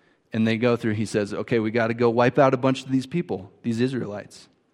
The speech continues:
There's a lot of different stuff said about these verses, a lot of different interpretations, a lot of questions. One thing that we can all agree on is that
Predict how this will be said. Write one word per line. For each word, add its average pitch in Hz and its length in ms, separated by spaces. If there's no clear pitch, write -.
There's 127 160
a 135 40
lot 151 220
of 143 80
different 139 260
stuff 131 220
said 127 160
about 123 220
these 117 140
verses, 113 480
a 113 60
lot 117 260
of 117 80
different 117 300
interpretations, 107 760
a 104 60
lot 104 240
of 104 60
questions. 113 520
One 135 260
thing 165 220
that 127 120
we 123 100
can 117 180
all 120 240
agree 101 260
on 101 160
is 101 160
that 101 340